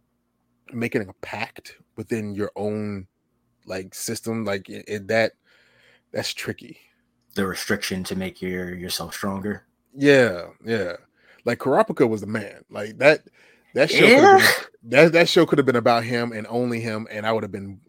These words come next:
Speaker 1: been cool with it. Um,
Speaker 2: Damn,
Speaker 1: I
Speaker 2: just
Speaker 1: think
Speaker 2: him hunting the spiders?
Speaker 1: Yeah, yeah.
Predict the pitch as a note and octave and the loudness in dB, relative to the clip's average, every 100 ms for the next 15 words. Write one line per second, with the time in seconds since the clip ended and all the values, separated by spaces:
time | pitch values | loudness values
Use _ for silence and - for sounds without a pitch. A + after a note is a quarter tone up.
0 | - A2+ G#2 - B2+ G#2 G2 - - _ | -16 -12 -12 -6 -6 -6 -8 -12 -18 _
1 | _ _ - _ - G#2 G2+ F#2+ F#2 _ | _ _ -20 _ -10 -6 -6 -8 -14 _
2 | _ _ _ - A#2+ C3+ B2 B2+ C3+ D3+ | _ _ _ -10 -4 0 0 0 0 0
3 | C3 B2+ B2 B2+ D3 G#2+ - - A#2 C3 | -2 0 -2 -2 -4 -4 -6 -4 -2 -2
4 | D#3 D3+ - _ _ - B2 F#2 - _ | -2 -6 -12 _ _ -8 -6 -6 -8 _
5 | _ _ _ - A2 F2 | _ _ _ -14 -14 -14